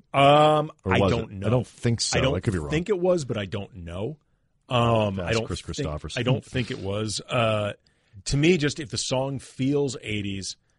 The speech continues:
Speaker 1: if it feels of the period, which, you know, if it was written in that period, it likely is, and it works as well as we're talking about in these movies, then to me it's fine. Um, also, Fight the Po-,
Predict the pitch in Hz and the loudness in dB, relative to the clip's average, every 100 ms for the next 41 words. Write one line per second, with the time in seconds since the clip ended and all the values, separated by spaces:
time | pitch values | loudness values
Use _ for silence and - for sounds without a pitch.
0 | _ - 92 - 131 127 113 - 117 131 | _ -12 -12 -4 0 0 -2 -6 -6 -6
1 | 135 - 104 87 85 87 98 - - 85 | -10 -10 -8 -6 -8 -8 -10 -12 -12 -14
2 | 82 - - 95 95 92 82 107 135 113 | -14 -18 -18 -16 -12 -12 -10 -10 -10 -12
3 | 113 107 95 - 127 104 90 - 95 101 | -10 -10 -10 -8 -6 -6 -8 -8 -10 -10
4 | 98 98 - 107 135 180 - _ _ _ | -12 -14 -10 -6 -4 -6 -10 _ _ _
5 | _ _ 123 120 117 113 101 110 139 - | _ _ 0 2 2 -2 -4 0 0 -2
6 | - 123 95 101 110 113 92 104 110 107 | -6 -8 -6 -4 -4 -6 -8 -8 -8 -6
7 | 117 101 - 117 110 101 92 98 117 143 | -6 -8 -6 -6 -6 -6 -6 -4 -2 -2
8 | - - _ _ _ - 117 110 104 98 | -4 -16 _ _ _ -4 2 2 2 -2
9 | 113 104 92 - 92 101 120 143 _ _ | -4 -4 -6 -8 -6 -4 -6 -8 _ _
10 | _ - 117 110 107 127 127 139 - 131 | _ 0 4 4 2 0 2 0 0 0
11 | 135 - 139 | 0 -4 -10